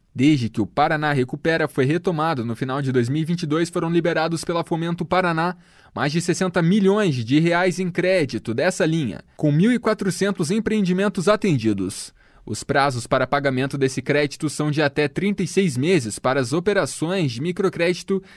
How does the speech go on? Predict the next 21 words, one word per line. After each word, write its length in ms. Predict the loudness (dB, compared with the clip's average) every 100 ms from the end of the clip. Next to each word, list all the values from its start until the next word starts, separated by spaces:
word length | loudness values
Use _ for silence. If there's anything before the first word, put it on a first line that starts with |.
| -20 -8
e 60 | -2
de 120 | 0
até 200 | 0 0
sessenta 480 | 0 0 0 0 0
meses 340 | 0 -2 -2
para 180 | 0 2
operações 600 | 2 2 0 0 0 0
de 60 | 0
valores 360 | 2 2 2
maiores, 680 | 0 0 -2 -6 -10 -14 -16 _ _ -12
até 280 | -6 -4 -4
quinhentos 560 | -2 0 0 0 0
mil 160 | 2 4
reais, 580 | 4 2 -2 -6 -12 -18 _ -10
para 140 | -6
empresas 400 | -4 0 0 0
de 80 | 0
micro 260 | 0 0 -2
e 60 |
pequeno 440 | 0 0 0 -2 -2
porte. 480 | -4 -6 -6 -10